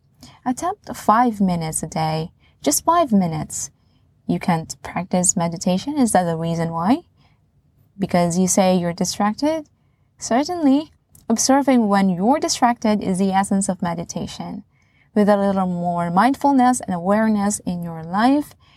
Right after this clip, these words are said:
it becomes simpler. Do one of the most hard things first.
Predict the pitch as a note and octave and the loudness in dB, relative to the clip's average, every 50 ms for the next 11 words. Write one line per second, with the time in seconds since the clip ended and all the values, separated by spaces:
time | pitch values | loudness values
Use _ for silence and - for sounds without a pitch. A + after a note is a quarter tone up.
0 | _ _ _ _ _ _ - G3+ G#3 G#3+ G#3 - A3 A3 - - F#3 E3+ E3+ E3+ | _ _ _ _ _ _ 0 0 0 2 0 -2 -4 -4 -2 -2 -2 -2 -2 -2
1 | F3 F#3+ - - - - - - E3+ E3+ E3+ - - - - G3+ - _ _ _ | -6 -8 -10 -10 -10 -10 -8 -6 -8 -8 -8 -10 -12 -12 -12 -14 -18 _ _ _
2 | _ _ _ _ _ _ _ _ _ _ _ _ - _ _ _ G3+ A#3 C4 C4 | _ _ _ _ _ _ _ _ _ _ _ _ -20 _ _ _ 2 2 4 4
3 | A#3+ A3 G#3+ A3 G#3 F#3+ F3+ F#3+ F3 F3 F#3 G3 G#3 G3+ - - - F#3+ F#3 F#3+ | 4 4 4 4 2 2 0 -2 -2 -2 -2 -4 -4 -4 -4 -2 -2 -2 -2 -2
4 | - - - F3 F3+ F3+ - - E3+ E3+ - - - - - | -6 -8 -8 -8 -8 -8 -10 -10 -10 -10 -8 -8 -8 -8 -10